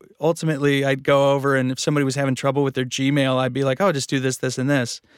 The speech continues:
And they go, "You're a genius. You're gonna set up all of our, you can be our I T guy. You know, you can do, manage our computer system and all that stuff." And I was like, "Oh, okay,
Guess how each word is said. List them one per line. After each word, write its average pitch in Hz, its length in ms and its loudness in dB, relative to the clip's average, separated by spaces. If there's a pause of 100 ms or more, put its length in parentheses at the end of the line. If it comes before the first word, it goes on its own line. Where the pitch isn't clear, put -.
(320)
And 147 140 0
they 143 100 2
go, 135 120 4
"You're 185 220 4
a 208 60 2
genius. 226 680 2 (360)
You're 214 180 4
gonna 226 180 2
set 214 220 4
up 214 160 2
all 220 140 4
of 220 80 4
our, 220 140 2
you 202 160 2
can 214 140 2
be 202 120 2
our 202 200 2
I 190 120 4
T 220 200 -2
guy. 170 280 2 (280)
You 170 80 2
know, 165 140 4
you 175 160 0
can 180 140 -2
do, 156 240 0
manage 185 420 0
our 190 80 4
computer 180 400 0
system 156 300 -4
and 151 80 2
all 147 60 2
that 147 140 2
stuff." 127 160 -2
And 135 60 0
I 147 40 0
was 151 60 0
like, 160 140 -4
"Oh, 247 340 2
okay, 226 240 0